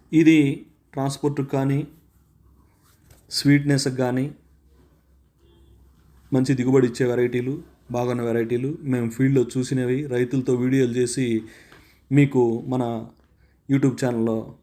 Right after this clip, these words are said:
పొందుపరచడం జరిగింది. అదేవిధంగా మీరు ఈ టీఎస్ఎస్ అంటే ఏంటి అనేది చిన్న ఇమేజ్ కూడా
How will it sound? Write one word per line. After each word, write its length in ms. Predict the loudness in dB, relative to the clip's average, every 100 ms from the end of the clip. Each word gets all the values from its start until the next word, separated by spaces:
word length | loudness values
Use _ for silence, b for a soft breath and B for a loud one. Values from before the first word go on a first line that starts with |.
| _ _ _ _ _ -4
పొందుపరచడం 540 | 0 0 0 -2 -2
జరిగింది. 380 | 0 0 -2 -4 -10 -18 b b b b b _ _ -2
అదేవిధంగా 560 | 4 4 4 2 2 0 -4 -12 _ _ _ _ _ _ 2
మీరు 280 | 4 6 4 0 -4 _ _ _ -4
ఈ 80 | -2
టీఎస్ఎస్ 500 | 2 4 4 2 0 2
అంటే 180 | 2 2 2
ఏంటి 180 | 2 2
అనేది 320 | 0 0 0 -2 -8 -14 _
చిన్న 160 | -4 0 2
ఇమేజ్ 240 | 4 2 2
కూడా 120 | 0